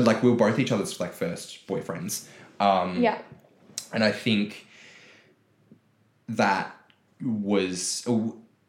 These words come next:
Speaker 1: I would say we didn't rush into it, but, like, I think our feelings were valid in, like, you know, everything with that.
Speaker 2: Mm.
Speaker 1: Um,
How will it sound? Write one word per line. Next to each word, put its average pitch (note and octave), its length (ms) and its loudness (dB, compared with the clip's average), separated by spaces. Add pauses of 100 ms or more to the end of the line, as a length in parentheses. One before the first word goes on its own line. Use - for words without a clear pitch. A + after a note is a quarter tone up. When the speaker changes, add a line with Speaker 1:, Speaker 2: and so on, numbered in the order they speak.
(180)
Speaker 1:
I F3 100 8
would F3+ 120 4
say A2+ 480 4 (480)
we D3 140 6
didn't G#2 400 2
rush A2+ 320 2
into G#2+ 280 0
it, F#2 140 -2
but, F#2+ 180 -2
like, F#2 440 -4
I B2 140 4
think C3+ 320 0 (220)
our G#2+ 240 4
feelings G2 580 0
were G2 220 2
valid F#2+ 400 0 (100)
in, F#2+ 480 -4
like, F2+ 340 -4
you G2+ 120 -4
know, F2+ 220 -8 (460)
everything G2 300 -4
with F#2 120 -8
that. F2+ 380 -6 (240)
Speaker 2:
Mm. A#3 280 0 (160)
Speaker 1:
Um, F#2+ 600 0